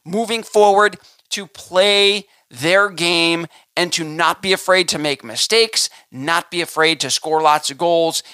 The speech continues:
and just go out there, let it all hang out, play loose, play fast, and win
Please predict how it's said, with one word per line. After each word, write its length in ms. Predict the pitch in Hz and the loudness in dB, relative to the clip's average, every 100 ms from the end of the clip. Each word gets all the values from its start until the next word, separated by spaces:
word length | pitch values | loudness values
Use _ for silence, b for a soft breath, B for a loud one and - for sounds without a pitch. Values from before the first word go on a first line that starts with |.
| B | B
and 180 | 139 120 | -12 -6
just 260 | 175 190 - | -4 -2 0
go 160 | 208 | 4
out 220 | 180 180 | 4 4
there, 340 | 180 175 170 - b - | 2 0 0 -4 b -20
let 280 | 127 139 175 | -4 0 2
it 100 | 180 | 4
all 180 | 175 165 | 4 4
hang 260 | 175 175 | 0 0
out, 340 | 160 160 - _ _ _ | 4 4 2 _ _ _
play 280 | - 180 214 | -4 -2 0
loose, 440 | 196 190 190 - - b b b - | 0 -4 -2 -6 -8 b b b -2
play 260 | 151 190 | 0 2
fast, 580 | - 170 165 156 156 - b b - | 2 2 4 2 0 -6 b b -8
and 260 | 190 180 151 | -6 -6 -4
win 420 | 175 170 170 | -2 -2 -6